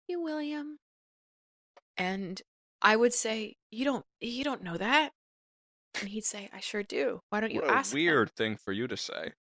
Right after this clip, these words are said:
Speaker 1: And I'd say, "But they're fighting." And he goes, "Try." And so I would say, "Mommy, do you love me?" And Frank, as our mom, would go, "I love you, William." And then he'd be like, "Now ask Daddy."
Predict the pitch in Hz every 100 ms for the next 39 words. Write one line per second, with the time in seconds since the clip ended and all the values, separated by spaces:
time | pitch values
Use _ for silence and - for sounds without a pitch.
0 | _ _ 269 247 254 247 233 262 240 220
1 | - _ _ _ _ _ - - 151 -
2 | 233 277 220 175 170 185 175 - - -
3 | 180 139 - _ _ _ _ - 202 202
4 | 220 220 262 262 - 240 220 - _ 214
5 | 226 254 240 196 - 196 196 254 277 180
6 | 165 160 - _ _ - 185 - - 285
7 | 262 - - 208 262 262 254 254 214 208
8 | 233 _ _ 453 427 403 427 453 440 415
9 | 359 339 330 330 330 - _ _ _ _
10 | _ _ _ _ _ - 180 190 202 196
11 | 196 180 175 - 196 220 240 - 233 262
12 | 254 147 143